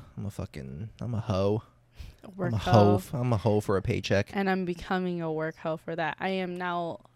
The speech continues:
Speaker 2: because of covid and all the same feelings everyone had during the pandemic from working from home.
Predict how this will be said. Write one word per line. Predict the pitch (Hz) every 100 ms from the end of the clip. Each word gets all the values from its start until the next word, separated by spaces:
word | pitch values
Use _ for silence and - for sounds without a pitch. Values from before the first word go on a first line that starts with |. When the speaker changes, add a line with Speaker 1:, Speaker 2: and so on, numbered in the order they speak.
| _
Speaker 2:
because | 190 - - 196 185
of | 190 -
covid | - 175 151 139 104 - -
and | 170
all | 151 156
the | 143 - - - - - - - _ _ _ -
same | - - 311 339 339
feelings | 302 262 262 262 226
everyone | 214 202 196 190
had | - 180 170
during | 180 170
the | 165
pandemic | - 170 156 135 - -
from | 165 156
working | 165 143 160
from | - 151
home. | - - 180